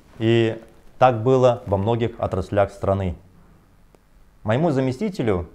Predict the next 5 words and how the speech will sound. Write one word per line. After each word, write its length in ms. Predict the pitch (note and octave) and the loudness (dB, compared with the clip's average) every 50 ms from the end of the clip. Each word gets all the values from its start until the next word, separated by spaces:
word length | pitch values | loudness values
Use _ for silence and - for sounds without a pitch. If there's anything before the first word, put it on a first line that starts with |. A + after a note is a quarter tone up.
| - _ _ _ _ _ _ _ _ _ _ - | -20 _ _ _ _ _ _ _ _ _ _ -6
энергетики 500 | - A2+ A#2+ A#2+ A#2+ A#2+ A#2 A#2 - - | -2 0 0 0 2 0 -2 -2 -4 -6
было 220 | G2 G#2+ D3+ D3+ | -4 -2 -2 -2
двадцать 460 | A#2 G2+ A2+ C3+ D3+ D3 - C3 B2+ - | 0 2 4 4 4 4 2 -6 -6 -2
восемь 340 | A#2 B2 A#2+ - A2+ G#2 | -4 -4 -4 -4 -6 -4
лет. 240 | G2+ G#2+ G2+ E2+ - | -2 -2 -2 -4 -6